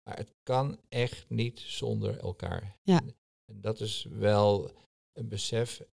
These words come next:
Speaker 1: dat je elkaar heel hard nodig hebt, wil je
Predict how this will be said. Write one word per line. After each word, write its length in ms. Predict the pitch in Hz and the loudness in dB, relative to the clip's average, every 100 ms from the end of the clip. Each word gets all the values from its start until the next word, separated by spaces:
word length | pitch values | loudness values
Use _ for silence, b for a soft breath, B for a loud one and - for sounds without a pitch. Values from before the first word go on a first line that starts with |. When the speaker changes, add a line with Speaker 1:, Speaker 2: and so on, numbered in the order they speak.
| _ | _
Speaker 1:
dat 200 | 98 107 | -8 -6
je 120 | 104 | -4
elkaar 680 | - 104 - 104 98 101 113 _ _ _ _ _ _ _ _ _ - | -4 -6 -6 -4 -4 -6 -12 _ _ _ _ _ _ _ _ _ -2
heel 340 | 110 127 117 | 2 4 2
hard 240 | 113 104 | -2 -4
nodig 280 | 113 104 101 | -2 0 0
hebt, 260 | 104 - - _ - | -4 -6 -12 _ -4
wil 180 | 101 101 | 0 2
je 300 | 92 87 | 2 -2